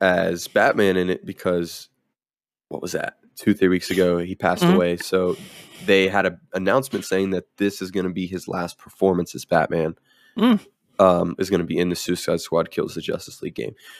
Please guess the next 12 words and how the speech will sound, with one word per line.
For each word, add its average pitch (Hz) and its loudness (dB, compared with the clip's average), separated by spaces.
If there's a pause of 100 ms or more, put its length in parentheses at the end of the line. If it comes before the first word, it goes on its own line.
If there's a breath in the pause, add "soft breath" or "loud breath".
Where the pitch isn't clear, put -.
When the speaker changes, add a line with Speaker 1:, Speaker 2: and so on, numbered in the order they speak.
(120)
Speaker 1:
But 104 0
they 107 6
had 131 6
a 120 6
release 95 0
date 87 -2 (420)
for 95 0
it. 87 0
I 95 4
believe 143 -2
it's - -12 (1600 loud breath)
May. 107 4